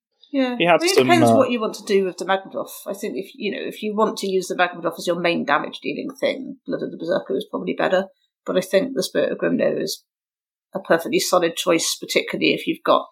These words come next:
Speaker 1: less of a full-on fighty general
Speaker 2: Yeah.
Speaker 1: approach.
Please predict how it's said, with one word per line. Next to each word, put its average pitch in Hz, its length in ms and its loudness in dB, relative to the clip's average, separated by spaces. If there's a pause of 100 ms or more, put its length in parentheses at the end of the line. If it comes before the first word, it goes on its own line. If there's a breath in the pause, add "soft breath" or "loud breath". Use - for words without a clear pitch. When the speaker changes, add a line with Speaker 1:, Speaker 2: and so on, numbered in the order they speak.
(120)
Speaker 1:
less 170 360 -2
of 143 120 -8
a 160 160 2 (500)
full-on 180 360 2 (120)
fighty - 460 -2 (280)
general - 480 -2
Speaker 2:
Yeah. 73 180 -2
Speaker 1:
approach. - 360 -10